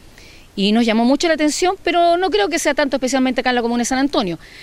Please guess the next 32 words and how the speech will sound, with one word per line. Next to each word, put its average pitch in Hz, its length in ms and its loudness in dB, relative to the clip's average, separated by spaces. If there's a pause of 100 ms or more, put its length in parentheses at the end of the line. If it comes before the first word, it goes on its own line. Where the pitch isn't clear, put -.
(340)
porque 220 400 0
hay 262 140 2
una 294 100 4
necesidad 226 480 0
por 277 120 0
el 233 100 -4
tema 247 280 0
de 226 120 2
seguridad. 190 520 -2
Sabemos 233 400 0
que 247 120 -2
Carabineros 220 500 0
no, 190 260 -2
no 190 120 -2
da 196 100 2
abasto, 214 400 -4 (300)
prácticamente 214 460 -2
no 226 100 -2
tiene 294 200 2
vehículos, 226 520 0 (260)
es 202 100 -2
lo 220 120 2
que 226 100 0
ves 214 140 -2
tú, 277 220 -2
es 262 60 0
lo 254 100 0
que 220 100 0
tiene, 262 260 0
no 226 100 0
hay 240 120 0
más. 220 480 -2